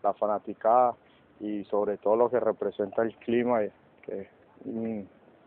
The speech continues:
una plaza bastante complicada. Eh, siempre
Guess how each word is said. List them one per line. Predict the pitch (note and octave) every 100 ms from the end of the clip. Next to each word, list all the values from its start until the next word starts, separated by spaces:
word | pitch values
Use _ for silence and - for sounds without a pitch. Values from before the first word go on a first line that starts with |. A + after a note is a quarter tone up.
| _ _ _ _ _ -
una | A2+
plaza | - A2+ A#2+
bastante | A2 - G2 A2+
complicada. | A#2 G#2+ G2 - A#2 B2 A2 - _ -
Eh, | F#2+ G2 F#2+ F#2 F2 _ _ _ _ _ _ _ _ -
siempre | - A2+ A2 - B2 B2+ B2+ A2+ G#2